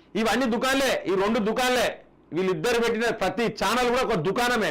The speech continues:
వీళ్ళు లాభాల కోసమే. జర్నలిజం అనేది డబ్బులు సంపాదించడం కోసం చేయదు. జర్నలిజం అనేది విద్య అనేది వ్యాపారం కాదు, వైద్యం అనేది వ్యాపారం కాదు, జర్నలిజం అనేది కూడా వ్యాపారం కాదు. ప్రజలారా, నేను ఓపెన్గా చెప్తున్నా, మన ఛానల్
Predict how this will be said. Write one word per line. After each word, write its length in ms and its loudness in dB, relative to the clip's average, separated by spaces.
వీళ్ళు 160 -2
లాభాల 320 2
కోసమే. 320 0
జర్నలిజం 600 2
అనేది 300 2
డబ్బులు 380 0
సంపాదించడం 540 0
కోసం 240 0
చేయదు. 280 0
జర్నలిజం 420 0
అనేది 200 -4
విద్య 260 -2
అనేది 280 2
వ్యాపారం 480 0
కాదు, 240 0
వైద్యం 420 2
అనేది 260 2
వ్యాపారం 480 2
కాదు, 160 2
జర్నలిజం 540 2
అనేది 180 0
కూడా 180 2
వ్యాపారం 400 0
కాదు. 180 -2
ప్రజలారా, 340 -2
నేను 220 2
ఓపెన్గా 340 0
చెప్తున్నా, 320 -4
మన 100 0
ఛానల్ 420 0